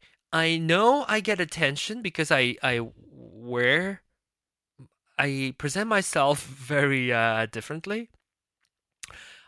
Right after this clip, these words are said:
I wear skinny jeans. I have glasses that's of odd shapes and material. I express myself through my fashion sense. It's not a,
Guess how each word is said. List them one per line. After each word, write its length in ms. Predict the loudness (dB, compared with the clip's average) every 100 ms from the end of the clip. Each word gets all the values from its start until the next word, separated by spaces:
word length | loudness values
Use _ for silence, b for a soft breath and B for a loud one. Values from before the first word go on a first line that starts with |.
| B
I 60 |
wear 100 | 0
skinny 280 | 0 -2 -4
jeans. 640 | -4 -8 -6 -8 -10 -12 0
I 220 | 2 2
have 600 | -2 -2 -2 -4 -6 -12
glasses 520 | -4 -2 -2 -8 -10 -2
that's 400 | -2 -2 -12 -14
of 360 | -4 -2 -2 -6 _
odd 240 | -4 -4
shapes 440 | -2 -4 -4 -8 -10
and 460 | -10 -10 -10 -14 -18 _ _ _ -8
material. 540 | -6 -4 -4 -4 -6 _ B B B B B
I 680 | 0 2 2 0 0 0 -2 -6
express 640 | -8 -6 -2 2 2 2
myself 840 | -2 -2 0 0 2 0 -6 -14 -12
through 220 | -6 -4
my 160 | 0 0
fashion 400 | 4 2 2 -4
sense. 420 | 0 0 0 -2
It's 260 | -2 -4 -6
not 400 | -2 2 2 -2 _ -2
a, 540 | -2 -2 -4 -4 -8